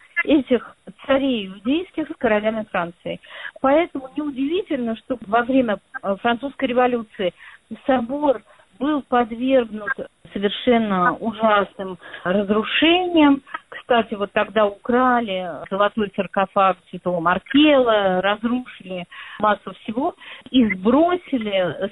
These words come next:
с фасада Нотр-Дам этих царей и королей. Во время реставрации в девятнадцатом веке они были восстановлены, эти статуи, а в тысяча девятьсот семьдесят седьмом году при раскопках вокруг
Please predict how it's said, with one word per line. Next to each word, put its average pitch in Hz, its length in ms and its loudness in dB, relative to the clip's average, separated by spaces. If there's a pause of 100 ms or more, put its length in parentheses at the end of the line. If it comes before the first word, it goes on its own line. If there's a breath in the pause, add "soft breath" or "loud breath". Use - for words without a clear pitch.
(120)
с 202 600 2 (100)
фасада 175 1040 0
Нотр-Дам 214 640 0 (260)
этих 269 480 0 (360)
царей 247 400 2
и - 20 -10
королей. 247 600 0 (120)
Во 220 160 2
время 233 280 4
реставрации 214 640 -2
в - 80 -20
девятнадцатом 202 680 -6
веке 202 480 -6 (260 loud breath)
они 240 300 0
были 214 340 2
восстановлены, 202 1080 0
эти 277 180 -6
статуи, 294 480 0 (280 loud breath)
а 233 280 2
в - 60 -10 (200)
тысяча 247 460 -2
девятьсот 233 540 0 (160)
семьдесят 214 480 0 (120)
седьмом 202 360 0
году 214 540 0 (360 loud breath)
при 277 200 6
раскопках 240 640 -2
вокруг 254 600 0